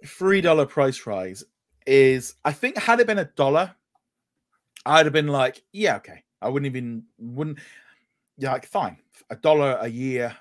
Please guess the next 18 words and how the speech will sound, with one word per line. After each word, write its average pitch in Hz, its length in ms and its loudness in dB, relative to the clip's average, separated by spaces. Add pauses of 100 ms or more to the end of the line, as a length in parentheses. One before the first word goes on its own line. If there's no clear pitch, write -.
(180)
That's 135 220 -20
not, 143 260 -10
um, 117 220 -10 (120)
you 120 100 -14
know, 95 180 -14
that's, - 280 -12
that's - 280 -16
for 95 220 -18
a - 20 -20
dollar 123 260 -6
a 110 40 -6
month, 110 240 -10 (140)
fine. 104 300 -6 (840)
But 139 160 0
three 247 320 -4
dollars 135 340 0
a 117 40 -10
month 101 340 -12